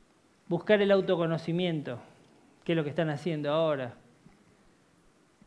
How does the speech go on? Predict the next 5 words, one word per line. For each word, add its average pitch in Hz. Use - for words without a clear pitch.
Y 196
preguntarse 196
cada 175
tanto 185
esto, 131